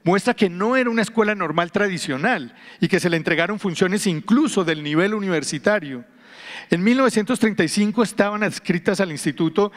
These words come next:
el colegio de secundaria, que era la normal femenina, con su escuela primaria,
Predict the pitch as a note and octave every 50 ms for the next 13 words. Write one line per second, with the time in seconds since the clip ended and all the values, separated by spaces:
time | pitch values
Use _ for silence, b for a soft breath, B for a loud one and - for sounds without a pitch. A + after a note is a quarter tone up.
0 | B B B G3 F3 E3 - - E3 D#3 F#3 B3 A#3+ - - G3+ F3 D#3+ - E3
1 | D3+ - E3 C#3+ C#3 C#3 D3 C#3+ C#3 C#3+ E3+ A3+ C#4+ D4 - B B B B -
2 | D3+ C#3+ D#3 D#3+ D#3 D3 C#3 B2+ B2+ C#3 C#3 C3 - E3 D#3+ D3 C3 C3+ C3+ C3+
3 | C3+ D#3+ G#3 B3+ - - B B B B B B B B B B B B B B
4 | B B B B B B B _ _ _ - F#3+ F3+ E3 - - F3 F3+ G#3+ -
5 | G3+ D#3+ - - F3 F3 G3 G#3 - G#3+ G3 E3+ F3+ F#3+ F#3+ F#3 F#3 G#3+ C4 -